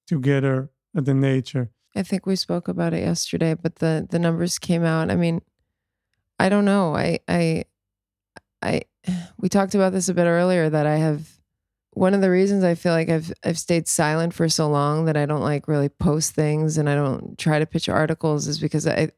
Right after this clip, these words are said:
Speaker 2: I think there's so many facts to check that how can you ever be fully accurate? Meanwhile, there are people that are just blatantly running around and saying inaccurate shit, like, knowingly. Like, they're just saying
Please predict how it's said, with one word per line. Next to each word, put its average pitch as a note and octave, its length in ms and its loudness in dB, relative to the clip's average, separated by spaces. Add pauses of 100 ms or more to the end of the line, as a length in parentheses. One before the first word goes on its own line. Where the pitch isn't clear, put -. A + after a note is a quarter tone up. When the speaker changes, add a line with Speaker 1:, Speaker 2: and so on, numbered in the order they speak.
Speaker 2:
I - 40 -6
think D#3 260 -4
there's D#3 180 -2
so D#3+ 140 -2
many D#3 280 -2 (840)
facts - 760 -2
to E3+ 140 -2
check F3 500 0
that E3 220 0
how D#3 220 0
can F3+ 160 -8
you D#3+ 80 2
ever D#3 320 0 (160)
be E3 160 0
fully D#3+ 400 0
accurate? E3+ 580 0
Meanwhile, E3+ 800 0
there F3 140 2
are E3+ 40 -2
people F#3+ 360 0
that F3+ 100 2
are E3 80 0
just E3+ 260 -2
blatantly E3+ 520 2
running D#3+ 320 2
around D#3+ 340 2
and D3+ 160 0
saying D#3+ 460 0 (1300)
inaccurate F3+ 680 2
shit, G3 500 0
like, C#3 180 -4
knowingly. D3 640 -2
Like, C3+ 240 -4
they're F3 120 2
just F3 200 -2
saying F3+ 440 0